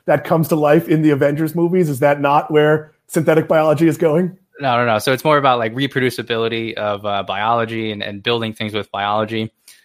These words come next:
Speaker 2: Um, so that's our podcast episode tomorrow. I, I interviewed Drew Endy. Uh, so we talked all about, um, synthetic biology and different companies in the space, like Ginkgo Bioworks and Twist Bioscience. Um, but I would say it's biology because,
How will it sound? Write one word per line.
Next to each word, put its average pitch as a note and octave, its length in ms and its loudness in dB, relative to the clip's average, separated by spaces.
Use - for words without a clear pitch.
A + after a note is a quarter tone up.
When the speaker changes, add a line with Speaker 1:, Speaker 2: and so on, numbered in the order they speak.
Speaker 2:
Um, G2+ 420 -2
so A#2+ 220 0
that's C#3 180 2
our C3 100 4
podcast C3+ 500 -2
episode A2+ 320 -4
tomorrow. A2 400 -2
I, A2 240 -2
I - 20 0
interviewed A#2 300 -2
Drew A#2+ 220 -4
Endy. A2 420 -6
Uh, G2+ 220 -4
so - 140 -10
we A#2+ 100 -4
talked A#2 260 -2
all A#2 140 4
about, A2+ 400 2
um, G#2 340 -4
synthetic A2+ 340 -4
biology C3 500 0
and A2+ 100 -4
different A2 240 -8
companies A#2 240 -4
in A2 60 -6
the G#2+ 80 -6
space, A2 420 -6
like G2+ 120 -10
Ginkgo A2+ 260 -4
Bioworks A2 680 -2
and G#2 140 -12
Twist - 220 -8
Bioscience. G#2 580 -6
Um, G2+ 280 0
but A#2+ 240 0
I B2+ 60 0
would C3 100 0
say F#3+ 100 4
it's F3+ 140 0
biology C3 680 2
because, A#2+ 560 -2